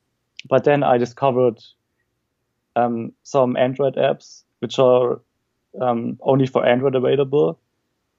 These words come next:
and they are getting quite a lot of downloads there, but they are not on, not, not on I O S. So I thought it would be a good idea to try this keyword out if it works, the name of the app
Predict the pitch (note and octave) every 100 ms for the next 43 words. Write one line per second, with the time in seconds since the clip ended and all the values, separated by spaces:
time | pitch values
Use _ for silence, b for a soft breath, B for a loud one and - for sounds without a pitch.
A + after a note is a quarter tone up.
0 | _ _ A#2+ A#2+ B2 B2 A#2+ A2+ A2+ B2+
1 | _ - B2 B2 A#2+ - _ _ _ _
2 | - C3 B2 B2 A2 A2+ B2 C3 C3 -
3 | A#2+ A#2+ C#3+ D3 _ _ _ _ _ _
4 | _ _ _ _ _ B2 B2+ B2+ B2 A#2
5 | A#2+ - _ C3 B2 A#2 _ _ C3+ C3+
6 | B2 C3 A2 A2 A#2 A#2 - - C3 A#2+
7 | A#2+ A#2+ _ _ _ _ _ _ _ _
8 | _ - _ _ D3+ C3 C3 C3+ C3 C3
9 | B2+ A2+ C#3 - A#2+ B2 B2+ - B2 A#2+
10 | A#2 _ _ - C3+ C3 B2 - C3+ C3
11 | A2+ A#2 B2 C#3 B2 - A#2 A2+ B2 C3+
12 | - A#2+ A#2 A#2+ A#2 A#2 A#2 B2+